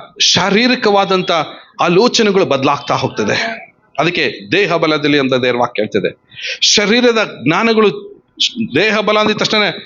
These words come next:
ಬಾಡಿ ಬಿಲ್ಡರ್ ಅಲ್ಲ ಇಲ್ಲಿ ಮಾತಾಡ್ತಿರೋದು. ಅದು ದೇಹ ಬಲ ಅಂದಿದ ತಕ್ಷಣ ದೊಡ್ಡ ಬಾಡಿ ಬಿಲ್ಡರ್ ಆಗ್ಬೇಕು ನಾವು ಅಂತ ಹೇಳಿ, ನಾವು ದೇಹ ಬಲ ಅಂದ್-, ನಮ್ಮ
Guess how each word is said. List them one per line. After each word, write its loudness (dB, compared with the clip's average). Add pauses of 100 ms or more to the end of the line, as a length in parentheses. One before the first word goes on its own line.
(800)
ಬಾಡಿ 4
ಬಿಲ್ಡರ್ 2
ಅಲ್ಲ 2
ಇಲ್ಲಿ 0
ಮಾತಾಡ್ತಿರೋದು. 0
ಅದು -4 (1160)
ದೇಹ 2
ಬಲ 2
ಅಂದಿದ 2
ತಕ್ಷಣ 0 (260)
ದೊಡ್ಡ 0
ಬಾಡಿ 2
ಬಿಲ್ಡರ್ 0
ಆಗ್ಬೇಕು 0
ನಾವು 2
ಅಂತ 0
ಹೇಳಿ, 2
ನಾವು 0 (1500)
ದೇಹ 2
ಬಲ 2
ಅಂದ್-, -4 (200)
ನಮ್ಮ 0